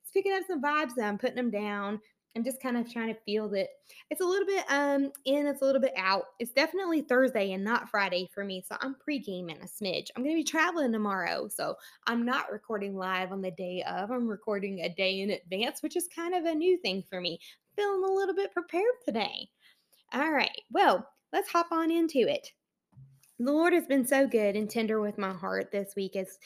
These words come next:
I've been preparing for this podcast. Um, I didn't exactly know where I wanted to go with this. I have a whole list of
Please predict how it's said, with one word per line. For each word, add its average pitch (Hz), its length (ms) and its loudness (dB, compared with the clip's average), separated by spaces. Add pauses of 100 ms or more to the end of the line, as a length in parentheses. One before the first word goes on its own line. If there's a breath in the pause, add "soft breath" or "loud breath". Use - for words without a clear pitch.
(260 loud breath)
I've 208 140 -2
been 240 160 4
preparing 202 500 -6
for 202 140 -8
this 185 280 -2
podcast. 180 720 -6
Um, 180 280 -8 (340 loud breath)
I 233 60 -6
didn't 349 260 2
exactly 277 320 0
know 233 240 2
where 214 160 0
I 208 60 0
wanted 202 320 -2
to 196 100 -8
go 196 300 -4
with 185 180 -6
this. 185 400 -8
I 202 60 -4
have 269 520 -2 (380 loud breath)
a 202 60 -10
whole 294 340 4
list 302 240 0
of 208 100 -2